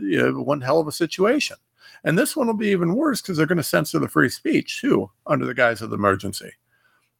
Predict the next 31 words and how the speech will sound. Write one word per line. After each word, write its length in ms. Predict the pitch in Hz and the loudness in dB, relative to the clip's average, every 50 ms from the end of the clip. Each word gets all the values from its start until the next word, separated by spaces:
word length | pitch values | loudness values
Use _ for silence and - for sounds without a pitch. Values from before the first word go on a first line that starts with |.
| _ - - - | _ -16 -8 -4
Uh, 260 | 127 127 127 131 131 | -2 0 2 0 0
you 120 | 139 131 117 | 0 -2 -2
know, 100 | 104 117 | -2 -2
if 100 | 117 - | 0 2
you 80 | 170 | 0
speak 320 | 160 - - 175 156 143 - | 0 0 -2 -4 -2 0 2
out, 200 | 175 190 175 - | 2 2 2 2
they're 120 | 160 156 | 0 -2
gonna 160 | 147 151 139 | 0 -2 -4
say, 320 | - - - 147 139 135 147 - | -4 -2 0 0 0 0 -2 -2
"Aid 240 | 151 151 151 147 143 | 0 0 0 0 -2
and 80 | 135 | -2
comfort 340 | - 139 147 139 - 160 - - | 0 0 0 0 0 -4 -6 -2
to 60 | 117 | 0
the 100 | 131 156 | 2 2
enemy," 380 | 220 254 165 110 104 - - _ _ _ _ _ - | 2 2 0 -4 -6 -8 -12 _ _ _ _ _ 0
right? 220 | - 120 151 202 - _ _ - - - - - _ | 2 2 2 0 -2 _ _ -20 -20 -20 -20 -6 _
That's 180 | - - - - | -2 0 0 -2
a 60 | 302 | -2
big 240 | 311 311 285 170 151 | -2 -2 -2 0 2
difference 380 | 185 247 254 - 165 135 - | 2 2 2 2 -2 -2 -2
between 420 | - - 135 - - 151 147 139 123 | -4 -8 -6 -2 0 0 0 0 0
covid 560 | - - 185 247 247 143 131 123 - 151 - _ _ _ _ - - - _ _ - | -2 0 0 2 2 2 2 0 0 -2 -10 _ _ _ _ -20 -20 -20 _ _ -4
and, 420 | 151 143 147 143 139 139 139 135 135 | -2 0 2 2 0 0 -2 -2 -2
uh, 320 | 139 135 135 139 135 - - | 0 0 2 2 0 0 -2
you 80 | - 175 | -4 -2
know, 120 | 139 135 131 127 | 0 0 2 2
a, 320 | 143 160 143 127 131 - - - - | 2 2 4 4 2 2 0 -4 -4
a 60 | 131 | -2
military 580 | 131 151 208 302 320 196 - - 123 117 113 110 | 0 2 2 2 0 -2 -2 0 0 2 2 0
emergency. 640 | 104 110 110 107 110 113 - - - 123 110 113 | 0 -2 -2 -2 -2 -4 -4 -4 -2 -2 -2 -4